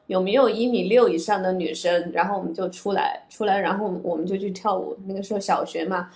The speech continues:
然后我当时可能只有一米五八，我就举手，我说：“老师，我，我，我可以。”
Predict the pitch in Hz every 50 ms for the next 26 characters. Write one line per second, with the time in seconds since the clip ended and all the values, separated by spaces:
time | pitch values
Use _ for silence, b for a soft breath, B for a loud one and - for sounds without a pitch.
0 | B B B - 208 208 202 185 180 202 196 208 - - - - 214 175 175 196
1 | 190 - 180 180 180 185 196 190 175 185 180 165 156 - - 156 - 175 - -
2 | - - 185 196 196 185 180 208 196 - 202 208 233 269 277 269 226 202 - -
3 | - 277 277 240 214 214 240 233 220 214 226 226 226 - - 196 196 196 196 -
4 | - 240 247 302 285 220